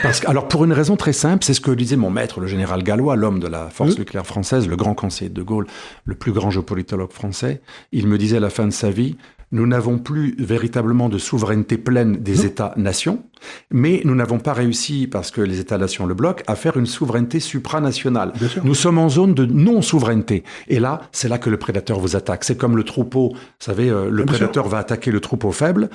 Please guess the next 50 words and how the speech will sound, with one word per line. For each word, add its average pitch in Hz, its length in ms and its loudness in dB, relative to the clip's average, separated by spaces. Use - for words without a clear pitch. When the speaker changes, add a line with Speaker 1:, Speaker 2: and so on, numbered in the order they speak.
Speaker 1:
ou, 120 100 2
ou, 117 240 2
ou, 127 100 2
ou - 60 4
la 110 100 2
brebis 120 400 0
qui 123 120 -2
est - 20 2
fa-, - 180 0
ou, 113 160 2
ou 151 60 4
la 104 120 4
biche 127 300 0
qui 113 120 0
boite, 120 380 -2
ou 117 100 2
le, 98 200 2
ou, 107 240 -2
ou - 120 4
le, 92 140 4
Speaker 2:
Mhm. 101 40 4
Speaker 1:
voilà, 104 300 0
celui 107 260 0
qui - 80 -4
est 101 40 2
le 95 60 2
plus 98 160 -6
faible. 156 280 0
L'Europe, 135 420 2
aujourd'hui, 117 440 0
c'est - 180 -2
le 113 100 2
seul 165 260 2
espace 135 380 -2
parmi 110 300 0
les 92 100 -2
grandes 104 300 0
puissances 160 560 0
Speaker 2:
Mhm. - 320 -20
Speaker 1:
qui 123 200 2
est 110 40 2
divisé, 139 580 2
qui 113 140 0
est 117 40 4
hétérogène 131 640 2
et 120 140 0
qui 135 200 2
est, 135 220 4
euh, 107 320 2
euh, 107 220 0